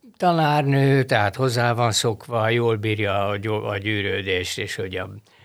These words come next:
a visítozás az egyik fülémbe, a másikon ki. Volt, hogy elvesztettem a türelmemet, ha erre gondolsz. Hát igen,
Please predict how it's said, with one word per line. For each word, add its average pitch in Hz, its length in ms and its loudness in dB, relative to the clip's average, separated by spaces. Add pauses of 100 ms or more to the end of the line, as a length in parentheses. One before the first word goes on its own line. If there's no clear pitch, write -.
(100)
a - 100 -12
visítozás 107 840 -2
az 113 140 -4
egyik 104 280 -4
fülémbe, 95 440 -4
a 92 80 -4
másikon 95 640 -6
ki. 90 200 -12 (1600)
Volt, 101 480 -4
hogy 107 240 -4
elvesztettem 98 920 -2
a 92 120 -8
türelmemet, 113 800 0
ha - 320 -12
erre 127 240 -10
gondolsz. 131 760 -2
Hát 120 540 -10
igen, - 360 -20